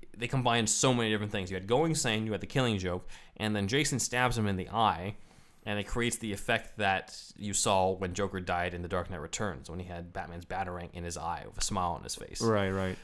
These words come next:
Speaker 1: So there's so many different references on here, uh, and it was, it's a fantastic scene. It's one of my favorite scenes.
Speaker 2: This is your favorite one?
Speaker 1: Um, I think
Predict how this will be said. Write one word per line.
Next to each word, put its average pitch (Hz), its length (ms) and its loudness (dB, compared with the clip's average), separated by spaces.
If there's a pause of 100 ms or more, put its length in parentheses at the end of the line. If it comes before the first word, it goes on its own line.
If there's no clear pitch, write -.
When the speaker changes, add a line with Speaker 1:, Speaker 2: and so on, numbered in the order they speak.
(120)
Speaker 1:
So 101 460 6
there's 101 180 0
so - 280 8
many 131 200 8
different 104 240 2
references 98 480 -2 (100)
on 92 220 -2
here, 73 240 -8 (320)
uh, 82 560 -4
and 92 180 -4
it 101 40 -2
was, 92 240 -2
it's 117 140 -4
a 117 60 2
fantastic 95 540 -4
scene. 85 200 -6
It's 90 120 -6
one 101 100 2
of 90 60 0
my 85 60 -4
favorite 82 280 -6
scenes. - 400 -8 (480)
Speaker 2:
This 117 120 2
is 107 60 2
your 120 80 6
favorite 107 300 4
one? 113 240 -2 (400)
Speaker 1:
Um, 170 600 10 (840)
I 143 160 12
think 170 560 12